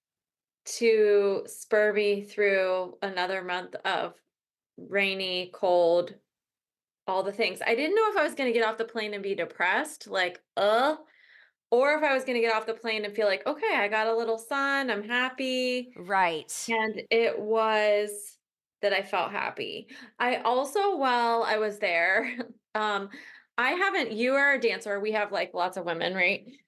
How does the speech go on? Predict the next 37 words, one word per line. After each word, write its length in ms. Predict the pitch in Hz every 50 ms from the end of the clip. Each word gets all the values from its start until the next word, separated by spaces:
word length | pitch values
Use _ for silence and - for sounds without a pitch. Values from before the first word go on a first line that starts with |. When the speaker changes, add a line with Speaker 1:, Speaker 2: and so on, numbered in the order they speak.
| _ _ _ -
Speaker 1:
Um, 240 | 233 240 240 240 240 -
I 160 | 247 262 277
haven't 380 | 320 359 381 403 403 392 262 277
had 140 | 285 269
a 60 | 247 240
massage 580 | 220 214 208 - 208 180 180 180 185 190 190 -
for, 200 | - 226 202 196
like, 380 | 196 185 165 165 156 - - - _ _ _ _ _ _ _ _ _ _ _ _ _ _
years, 760 | - 202 208 226 254 254 226 180 - - - - - - - -
years 380 | 208 220 247 262 277 294 294 302
and 140 | 302 262
years. 440 | 240 214 196 180 180 190 208 233 233
I 80 | 247 233
haven't 280 | 240 240 233 220 202
gotten 240 | - 202 190 160 185
a 40 | 185
massage, 640 | 180 180 175 - - 160 156 160 170 190 220 233 226 - - - - - - - - _ _ _ -
and 580 | 220 226 226 226 226 220 220 220 220 208 208 - - _ _ _ _ _ _ _ -
I 180 | 208 208 214 214
got 220 | 208 214 208 214
a 40 | 226
massage 500 | 214 208 202 208 - 175 175 180 190 196
while 160 | 226 226 226
I 120 | 226 226
was 180 | 233 240 240 233
there, 480 | 247 247 254 254 269 269 262 254 - -
and 600 | 214 214 220 220 214 208 208 202 202 202 202 - - _ _ _ _ _ _ _ _ _ _ _ _ _
I 120 | - 196 208
haven't 380 | 220 220 226 233 233 262 247
had 260 | 247 240 220 208 202 202
one. 180 | 202 196 202
I'm 120 | 202 185 180
also 380 | 175 202 226 233 233 294 285
hard 260 | 277 269 269 247 240
on 80 | 240 233
my 160 | 226 220 214
body. 640 | 208 202 180 165 151 - - 151 180 202 214 214